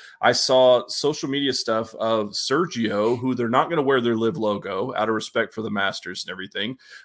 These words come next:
But Sergio's bag was head to toe his clip art team branding from Liv, like, like the fastballs or screwballs or whatever it is. It's some, some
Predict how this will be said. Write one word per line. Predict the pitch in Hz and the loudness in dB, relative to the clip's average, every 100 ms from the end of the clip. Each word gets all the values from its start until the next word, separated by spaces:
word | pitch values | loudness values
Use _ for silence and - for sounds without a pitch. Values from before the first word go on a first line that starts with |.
| - | 2
But | 156 | 2
Sergio's | - 165 208 143 127 120 101 | 4 0 0 0 0 0 -2
bag | 113 180 147 135 123 | 0 4 4 2 -2
was | 113 110 113 | -2 -2 -2
head | 123 139 151 - | 0 0 0 -4
to | 123 | -6
toe | - 139 160 139 | -2 0 2 2
his | 113 131 127 117 - _ _ _ - | 2 2 2 -4 -10 _ _ _ -4
clip | 160 - 151 | 0 2 4
art | 135 123 - - | 4 4 -2 -10
team | 185 185 160 117 117 _ _ _ _ | -4 0 2 0 -2 _ _ _ _
branding | 131 123 113 113 113 131 - _ _ _ - | 0 2 2 0 -4 -8 -12 _ _ _ -4
from | 127 113 | 0 2
Liv, | 110 110 107 95 - - | 2 0 0 -6 -16 -10
like, | 113 110 - - 113 107 | -8 -8 -12 -20 -20 -12
like | 110 110 101 - | -12 -12 -16 -12
the | 104 | -6
fastballs | - 131 143 - 117 107 101 | 2 2 2 2 0 0 -2
or | 101 | -6
screwballs | - 151 147 127 110 104 98 | -4 0 4 6 6 4 -2
or | 113 | -2
whatever | 123 139 135 | 2 2 4
it | 120 | 4
is. | 113 101 101 | 4 0 -4
It's | 98 - | -8 -4
some, | 131 120 113 | -2 -2 -4
some | - 135 135 117 | -2 -2 -2 -4